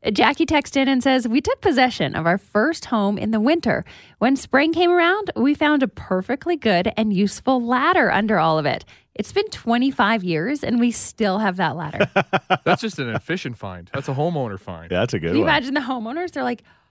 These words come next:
Speaker 1: "Where's the ladder?" <laughs>
Speaker 3: Letters are cheap these days.
Speaker 1: Allison texted in and says, "My boyfriend found five dollars that got buried under the snow two days ago."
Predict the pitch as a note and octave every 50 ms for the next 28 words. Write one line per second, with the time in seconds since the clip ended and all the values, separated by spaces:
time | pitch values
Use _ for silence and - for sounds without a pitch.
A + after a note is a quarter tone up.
0 | _ _ _ _ - F4+ F4 E4+ F#4+ G4+ G4+ A4 - A#4+ A#4 A#4+ A#4 G#4+ A#4 B4
1 | B4+ C5 C5 C5 B4+ B4 A4+ G4+ F#4+ - - - - - - A#3+ - C5 A#3+ -
2 | - B4+ B3 - - - - - - - - A#3+ F3+ - - G4 D#3+ D#3+ - F3
3 | B2 A2+ A2 - A#2 A2 B2 E3 - _ - - - _ - - G#3 - _ -
4 | - - _ _ - - - - B4+ F4 - _ - B3+ D#4 D4+ E4+ F4 - F4+
5 | C#4 C4+ D#4+ C4 C4 - - A#3 B3 B3+ B3 A3+ A#3+ G3 A3 G#3+ A3 F#3 G3 G3+
6 | A#3+ B3+ C#4+ D4 - D4+ D4 D4 C#4+ - B3 G#3 G3+ G3+ G3+ - - F3 E3 E3+
7 | F#3 G3+ A#3 A#3 A#3+ D4 E4+ G4+ G#4+ G#4 G4 G4 F4 - F4 C#4+ C#4 C4+ A#3+ C4
8 | C4 C#4+ D4 D4 D4 D4 D4 C#4 D4 - - D4 D#4 E4+ D#4+ - E4+ E4+ - G4+
9 | G4+ G4+ - C#4+